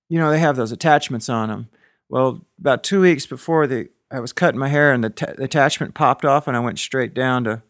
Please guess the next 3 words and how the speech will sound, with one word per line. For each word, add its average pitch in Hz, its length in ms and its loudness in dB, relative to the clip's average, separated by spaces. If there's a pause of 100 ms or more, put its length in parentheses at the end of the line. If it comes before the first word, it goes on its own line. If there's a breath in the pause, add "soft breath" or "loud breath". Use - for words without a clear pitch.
(380)
scalp. 147 460 2 (1300)
And, 139 260 2
uh, 127 380 2